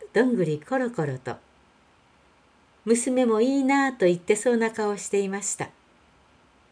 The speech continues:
秋の散歩が楽しみです。写真の説明。二歳の男の子が松ぼっくりを手に持って不思議そうに見つめています。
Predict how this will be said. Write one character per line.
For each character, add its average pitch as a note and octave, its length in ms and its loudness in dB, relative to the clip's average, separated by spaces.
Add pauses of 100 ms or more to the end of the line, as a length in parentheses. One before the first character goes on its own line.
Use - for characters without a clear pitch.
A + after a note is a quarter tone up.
(160)
秋 E3+ 260 -2
の C3+ 160 -2
散 D3 240 -4
歩 G3 160 -4
が G3 140 -2
楽 E3 300 -6
し C4 180 -4
み A3+ 120 -2
で C#3 120 -4
す。 - 240 -16 (2250)
写 G#3+ 180 -4
真 C4 280 0
の A#3 120 4
説 G#3 340 -4
明。 F#3 280 -4 (1700)
二 B3 120 0
歳 A#3+ 260 0
の F3 100 0
男 A3 320 0
の G3 120 -2
子 D#3+ 140 -4
が C#3+ 200 -4 (360)
松 F3+ 340 -4
ぼ D#4 100 0
っ C#4 40 -2
く - 280 2
り F#3 120 6
を E3+ 80 4
手 A#3+ 160 0
に A#3+ 120 2
持 E3 140 0
っ - 20 -4
て - 300 -6
不 - 120 -14 (100)
思 G3 100 -2
議 A#3+ 120 -4
そ C#4 240 -4
う D4+ 80 -4
に B3+ 140 0
見 E3+ 100 0
つ E3+ 140 -4
め E3 140 0
て D#3+ 120 0
い D3+ 100 0
ま C#3+ 140 -4
す。 - 240 -14